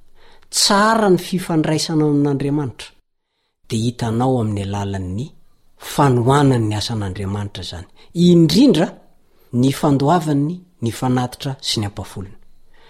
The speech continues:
Apetrao ny fanontaniana, manahoana ianao, manahoana ny fifandraisanao amin'Andriamanitra? Marisarisa ve?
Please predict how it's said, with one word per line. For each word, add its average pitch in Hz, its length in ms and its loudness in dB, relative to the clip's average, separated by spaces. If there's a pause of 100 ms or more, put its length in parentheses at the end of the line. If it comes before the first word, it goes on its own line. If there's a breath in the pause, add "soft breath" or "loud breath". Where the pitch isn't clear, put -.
(100 soft breath)
Apetrao 202 340 2
ny 220 80 2
fanontaniana, 175 540 4 (580 soft breath)
manahoana 151 760 6
ianao, 135 520 4 (420)
manahoana 143 540 6
ny 135 60 0
fifandraisanao 120 760 -4
amin'Andriamanitra? 110 720 -6 (320)
Marisarisa 131 800 -2
ve? 120 200 -8